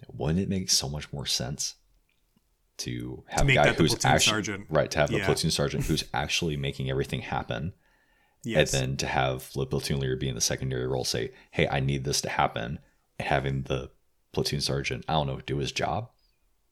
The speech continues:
Speaker 1: Like,
Speaker 2: Yeah.
Speaker 1: shouldn't, shouldn't
Speaker 2: <laughs>
Speaker 1: that, you know, happen, you know, just inherently off the back?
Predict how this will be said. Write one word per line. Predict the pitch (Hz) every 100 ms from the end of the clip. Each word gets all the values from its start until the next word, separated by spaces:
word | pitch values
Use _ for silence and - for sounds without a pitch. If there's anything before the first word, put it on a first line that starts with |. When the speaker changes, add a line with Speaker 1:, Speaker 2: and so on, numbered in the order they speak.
| _
Speaker 1:
Like, | 64 -
Speaker 2:
Yeah. | 135 131 104
Speaker 1:
shouldn't, | 80 71 - -
shouldn't | 82 85
Speaker 2:
<laughs> | -
Speaker 1:
that, | 76 - - 85
you | - 85
know, | 73
happen, | - 80 78 76 69 65
you | 76
know, | -
just | - -
inherently | 76 - 69 71 85 107 113 - -
off | -
the | -
back? | - 139 143